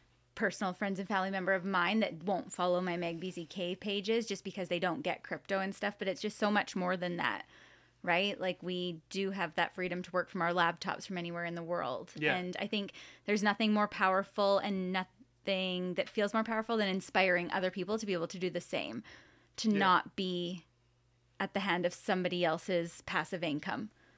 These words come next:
Speaker 1: right? And not feeding somebody else's family,
Speaker 2: Totally.
Speaker 1: right?
Speaker 2: Yeah.
Speaker 1: I mean, and, and that's great. And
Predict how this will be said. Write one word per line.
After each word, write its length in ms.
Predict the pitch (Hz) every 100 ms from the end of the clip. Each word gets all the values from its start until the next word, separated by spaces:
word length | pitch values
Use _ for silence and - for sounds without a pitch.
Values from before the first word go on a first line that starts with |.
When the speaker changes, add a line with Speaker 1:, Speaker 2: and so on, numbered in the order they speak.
| - _ -
Speaker 1:
right? 360 | 190 175 220 - _ _ -
And 120 | 202
not 220 | 196 -
feeding 460 | - 214 208 180 180
somebody 340 | 220 185 175
else's 1120 | 160 170 - - _ _ _ - 185 156 - - _ -
family, 260 | 180 151
Speaker 2:
Totally. 380 | - 143 135 117
Speaker 1:
right? 360 | 180 180 226 220
Speaker 2:
Yeah. 320 | 143 147 160 - _ _ -
Speaker 1:
I 80 | 254
mean, 200 | 262 247
and, 180 | 277 277
and 140 | 302 320
that's 160 | 330
great. 220 | - 240
And 260 | 139 240